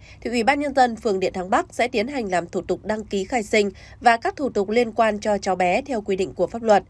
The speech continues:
Trước đó, tại Nghệ An cũng xảy ra vụ việc cháu sơ sinh bị mẹ bỏ rơi thả trôi trên sông. Qua xác minh ban đầu cho thấy, người mẹ có hành vi bỏ con trong thùng xốp rồi thả trôi sông là chị Phờ, trú tại Hưng Nguyên, Nghệ An.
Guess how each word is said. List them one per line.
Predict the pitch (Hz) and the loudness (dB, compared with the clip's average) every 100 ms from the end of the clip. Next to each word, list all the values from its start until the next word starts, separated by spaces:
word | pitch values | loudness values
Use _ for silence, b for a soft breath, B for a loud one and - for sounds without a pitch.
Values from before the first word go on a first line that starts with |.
| b b b b b - | b b b b b -4
Trước | 339 285 | -2 2
đó, | 226 190 254 | 4 4 2
tại | 285 220 | 0 0
Nghệ | 208 202 | -2 -2
An | 214 208 | -2 -2
cũng | 208 220 339 | -2 -2 -2
xảy | 320 202 | -2 -2
ra | 185 208 202 | 0 0 2
vụ | 196 196 | 0 2
việc | 202 190 b b - | 4 2 b b 2
cháu | 208 220 | 4 4
sơ | 277 254 | 2 0
sinh | 240 240 208 | 0 -2 -2
bị | 208 | -4
mẹ | 190 202 185 | -2 -2 -2
bỏ | 180 | -2
rơi | 165 202 196 190 | 0 2 2 0
thả | 160 | -2
trôi | 147 190 | -2 -4
trên | 202 185 | -4 -2
sông. | 214 190 190 b b b | 4 4 2 b b b
Qua | 294 | 0
xác | 294 359 | 2 0
minh | 302 262 220 | 0 -2 -2
ban | 220 | -2
đầu | 196 190 | 0 0
cho | 170 208 | 0 0
thấy, | 208 190 240 B B | 4 4 4 B B
người | 247 254 | 2 4
mẹ | 247 208 | 4 2
có | 208 | 0
hành | 247 277 202 | 0 -2 -4
vi | 208 226 | -4 -4
bỏ | 214 208 | 0 2
con | 160 226 220 | 2 -2 -2
trong | 202 208 | -2 -4
thùng | 208 185 | -4 -6
xốp | 156 240 349 B B - | -2 0 0 B B 0
rồi | 233 240 | 2 2
thả | 240 208 | 0 -2
trôi | 180 262 254 | 0 0 0
sông | 233 - 240 202 190 | 0 2 4 2 -4
là | 175 170 | -2 -2
chị | 165 190 | -4 -8
Phờ, | - 214 190 160 b b - | -2 4 4 4 b b -2
trú | 214 247 | 0 2
tại | 277 | -2
Hưng | 220 226 214 | -2 -6 -2
Nguyên, | 226 202 - | 0 0 -4
Nghệ | 196 185 | -2 0
An. | - 190 | 2 2